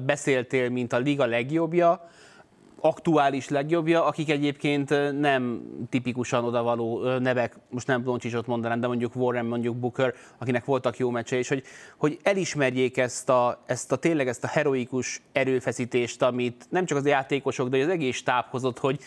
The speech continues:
hogy ennek tényleg állítsunk egy ilyen, egy ilyen monumentumot, hogy, hogy, hogy ez egy, ez egy, ez egy, ez egy fegyvertény volt, hogy ezt össze sikerült hoznunk.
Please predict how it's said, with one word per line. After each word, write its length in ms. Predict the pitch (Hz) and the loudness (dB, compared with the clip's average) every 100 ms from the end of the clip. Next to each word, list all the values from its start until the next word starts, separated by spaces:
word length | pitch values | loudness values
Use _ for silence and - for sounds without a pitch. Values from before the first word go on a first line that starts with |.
| - - | -18 -8
hogy 100 | - | 0
ennek 220 | 147 156 - | 2 2 2
tényleg 300 | 165 135 127 | 2 2 2
állítsunk 540 | 127 123 117 127 113 | 2 0 -4 -4 -2
egy 140 | 120 | -2
ilyen, 280 | 127 127 127 | 0 0 0
egy 160 | 120 123 | -2 0
ilyen 180 | 127 127 | 0 2
monumentumot, 760 | 131 123 120 113 127 117 117 | 0 0 -2 -2 -2 -2 -4
hogy, 340 | - 123 120 - | -2 -2 -2 -6
hogy, 380 | 123 123 123 - _ _ _ _ _ _ _ _ _ - | -2 -2 -2 -10 _ _ _ _ _ _ _ _ _ -6
hogy 140 | 139 | -2
ez 100 | 139 | 0
egy, 120 | 139 | -2
ez 120 | 131 | -2
egy, 120 | 143 139 | -2 -2
ez 140 | 143 | -2
egy, 120 | 139 135 | -2 0
ez 100 | 143 | -2
egy 120 | 143 | -2
fegyvertény 640 | - 135 123 117 - 117 113 | -2 -2 0 -2 -2 -4 -2
volt, 180 | 113 | -4
hogy 80 | - | -2
ezt 140 | 117 127 | -4 -4
össze 160 | 117 | -6
sikerült 380 | 110 117 117 113 | -6 -4 -4 -4
hoznunk. 420 | 117 113 117 113 | -4 -4 -6 -8